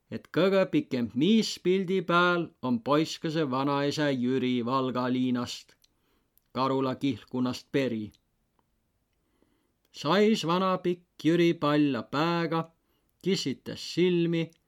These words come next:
kaes aparaadi mulku sisse.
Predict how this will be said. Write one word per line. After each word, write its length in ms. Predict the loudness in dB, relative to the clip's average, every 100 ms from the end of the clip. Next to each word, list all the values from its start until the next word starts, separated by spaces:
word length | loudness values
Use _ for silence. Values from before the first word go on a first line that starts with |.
| _ _ _
kaes 420 | 0 0 0 -2
aparaadi 580 | -4 -2 -2 0 -2 -2
mulku 440 | -2 -2 _ -8
sisse. 580 | -4 -4 -6 -8 -10 -12